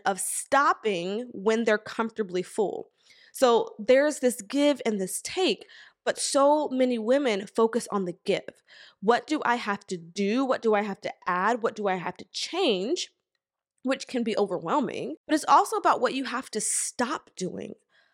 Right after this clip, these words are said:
A part of hitting your goals is not changing or adding a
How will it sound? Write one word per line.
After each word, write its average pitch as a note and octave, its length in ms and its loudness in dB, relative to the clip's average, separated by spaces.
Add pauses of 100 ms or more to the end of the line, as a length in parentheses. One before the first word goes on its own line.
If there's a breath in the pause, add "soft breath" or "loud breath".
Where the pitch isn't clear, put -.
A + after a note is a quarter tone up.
(140)
A - 60 -2
part - 360 -2
of D4 120 0
hitting A#3+ 320 -2
your F#3+ 120 -2
goals G3 640 0
is G#3 160 -2
not G#3+ 300 0
changing G3+ 640 -4
or - 240 -8
adding G#3 400 -2
a F3+ 100 -6